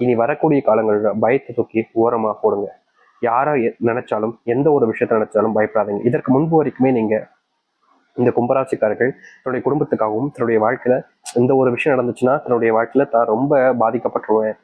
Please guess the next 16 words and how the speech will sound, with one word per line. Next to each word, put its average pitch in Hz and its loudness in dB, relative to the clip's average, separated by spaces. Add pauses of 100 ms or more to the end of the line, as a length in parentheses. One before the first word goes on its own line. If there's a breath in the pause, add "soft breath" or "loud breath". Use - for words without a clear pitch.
(240 loud breath)
தன்னுடைய 127 0
வாழ்க்கையில 127 2
இது 117 -4
பெரிய 143 2
அடியா 117 2
விழுந்துரும்ன்றதுக்காகவும் 117 0
இந்த 110 2 (400 soft breath)
கும்பராசிக்காரர்கள் 127 0
இது 117 2
மட்டும் 127 2
நடக்கக்கூடாதுன்னு 117 -2
நீங்க 110 0
நிறைய 110 2
விஷயங்களை 117 0
பார்த்தீங்கல்ல. 104 0 (420 loud breath)
ஆனா 143 -4